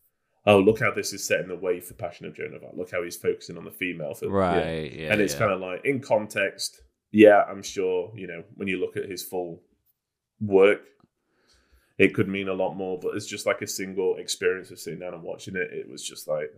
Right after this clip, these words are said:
Speaker 1: "Okay, this is
Speaker 2: Yeah.
Speaker 1: rather boring."
Speaker 2: Well, I mean, it's like The Passion of Joan of Arc is, like, in every film history book. It's in
Speaker 1: Mm-hmm.
Speaker 2: every film history class, you know?
Speaker 1: Yeah.
Speaker 2: It, it's in every film history YouTube video. Like,
Speaker 1: Yeah.
Speaker 2: anything you watch, you're gonna see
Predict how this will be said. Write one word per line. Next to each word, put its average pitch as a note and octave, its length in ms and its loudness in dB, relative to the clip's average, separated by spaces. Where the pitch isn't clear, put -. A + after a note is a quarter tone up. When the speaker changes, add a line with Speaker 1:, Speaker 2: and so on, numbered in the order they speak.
Speaker 1:
"Okay, - 160 -20
this - 160 -20
is D#2+ 100 -14
Speaker 2:
Yeah. A#1+ 220 -12
Speaker 1:
rather C#2+ 240 0
boring." A1+ 360 -16
Speaker 2:
Well, B2+ 160 4
I C#3 60 8
mean, C#3 220 2
it's C3 160 0
like C3 180 4
The A#2+ 80 2
Passion B2 400 -2
of G#2 120 -2
Joan F#2+ 200 -2
of E2+ 140 -2
Arc E2 420 0
is, F2+ 300 -4
like, E2+ 260 -4
in F#2+ 300 -6
every F2 460 -2
film E2 300 -6
history D#2+ 440 -10
book. D2 420 -8
It's F2+ 180 -2
in F2 120 -6
Speaker 1:
Mm-hmm. F2 100 -10
Speaker 2:
every F2 400 -4
film E2 300 -8
history D#2 480 -10
class, B1 600 -8
you F2 160 -8
know? G#2 80 0
Speaker 1:
Yeah. - 40 -8
Speaker 2:
It, F#2+ 220 -4
it's F#2 320 -6
in F#2 140 -8
every F2+ 480 -4
film F2 300 -8
history E2+ 520 -8
YouTube D#2 480 -8
video. C2 500 -8
Like, A#1+ 220 -12
Speaker 1:
Yeah. D#2 80 -10
Speaker 2:
anything F2+ 400 2
you D#2+ 120 -6
watch, D2 360 -4
you're D2+ 100 -12
gonna D2+ 200 -12
see D2 540 -12